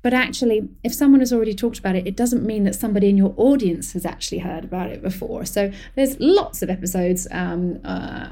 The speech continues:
online around content production for wellness businesses. Um, but we are, we are, we are doing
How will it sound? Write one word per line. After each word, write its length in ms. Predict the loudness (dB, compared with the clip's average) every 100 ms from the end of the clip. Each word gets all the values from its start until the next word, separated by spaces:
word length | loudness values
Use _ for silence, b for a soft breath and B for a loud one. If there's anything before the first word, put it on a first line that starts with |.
| -6
online 480 | -2 -2 -2 -2
around 420 | -2 -2 0 -2 -2
content 520 | -2 0 0 -4 -4
production 460 | -6 -4 -2 0
for 220 | 2 2 2
wellness 320 | 4 2 0
businesses. 540 | -4 -2 -4 -2 -2 B B B -6
Um, 380 | -2 0 0 0
but 200 | 0 4
we 160 | 4
are, 280 | 4 4 2
we 140 | 2 0
are, 120 | 0
we 120 | 0
are 120 | -2
doing 320 | 0 -2 -2